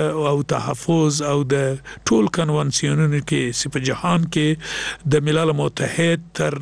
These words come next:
رهبری لاندې قبول شوی او خلکو ته، اه، په حیث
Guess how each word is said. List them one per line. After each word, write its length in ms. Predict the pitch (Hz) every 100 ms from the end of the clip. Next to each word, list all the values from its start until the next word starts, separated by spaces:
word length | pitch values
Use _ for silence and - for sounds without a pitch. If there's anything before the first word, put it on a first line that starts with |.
| 143
رهبری 400 | 107 135 156 165
لاندې 320 | 151 147 139 - 139
قبول 180 | 131
شوی 400 | 131 175 170 165 165
او 280 | 147 151 147
خلکو 400 | - 156 151 147
ته، 220 | 147 127 - - - - - 160
اه، 720 | 147 143 143 135 139 139 139 -
په 80 | 120 -
حیث 240 | 160 147